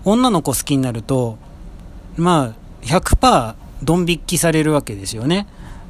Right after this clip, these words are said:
そう。で、周りからもね、こう、「レズなの？」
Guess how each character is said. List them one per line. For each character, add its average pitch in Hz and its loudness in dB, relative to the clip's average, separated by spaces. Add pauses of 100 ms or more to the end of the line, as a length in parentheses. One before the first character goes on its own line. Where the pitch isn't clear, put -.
そ 113 -4 (1120)
う。 143 -8
で、 151 2
周 151 4
り 147 0
か 151 2
ら 131 0
も 110 -6
ね、 180 -4 (300)
こ 104 -6 (100)
う、 131 -8
「レ 175 4
ズ 208 0
な 110 -4
の？」 120 -4